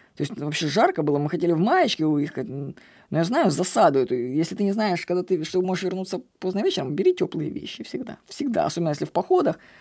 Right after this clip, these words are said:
Даже думаешь уйти куда-то, надо брать тёплые вещи, еду, фонарик. Потому что это кажется, что ты ушёл на два часа, можешь затемно возвращаться. И мы взяли тёплые вещи, это нас спасло.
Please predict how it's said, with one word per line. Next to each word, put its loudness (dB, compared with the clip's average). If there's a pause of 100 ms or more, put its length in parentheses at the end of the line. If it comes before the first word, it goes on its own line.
(140)
Даже 0
думаешь 0
уйти 2
куда-то, 2
надо 2
брать 2
тёплые 2
вещи, 4
еду, 0 (120)
фонарик. 4
Потому 2
что 0
это 2
кажется, 4
что -6
ты 0
ушёл 0
на -2
два 4
часа, 2
можешь -2
затемно 0
возвращаться. -6 (760)
И 2
мы 8
взяли 8
тёплые 4
вещи, 6
это 2
нас 2
спасло. 2